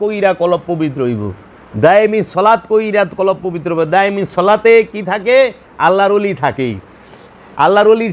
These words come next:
চেহারা থাকে, আল্লাহ রসুলের চেহারা থাকে, পাক পাঞ্জাতনের চেহারা থাকে। এর জন্য দায়েমি নামাজ মানেই হচ্ছে মুর্শিদের সাথে সলাত করা, মুর্শিদের চেহারার ধ্যান করা।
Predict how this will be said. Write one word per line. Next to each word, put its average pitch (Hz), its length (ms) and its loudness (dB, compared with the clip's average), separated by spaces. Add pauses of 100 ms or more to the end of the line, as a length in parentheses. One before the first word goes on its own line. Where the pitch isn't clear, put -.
চেহারা 202 300 2 (100)
থাকে, 147 240 -2 (160)
আল্লাহ 196 180 0
রসুলের 214 460 0
চেহারা 185 320 0
থাকে, 147 320 -4 (200)
পাক 175 140 2 (100)
পাঞ্জাতনের 185 580 -4
চেহারা 175 280 0 (100)
থাকে। 139 220 -4 (460)
এর 185 200 4
জন্য 202 140 0 (140)
দায়েমি 208 340 0
নামাজ 202 340 -2 (120)
মানেই 202 320 0
হচ্ছে 214 220 2 (140)
মুর্শিদের 190 560 -2
সাথে 190 240 2 (500)
সলাত 196 380 -2
করা, 147 240 -2 (400)
মুর্শিদের 190 500 0
চেহারার 185 460 2
ধ্যান 156 340 0
করা। 127 260 0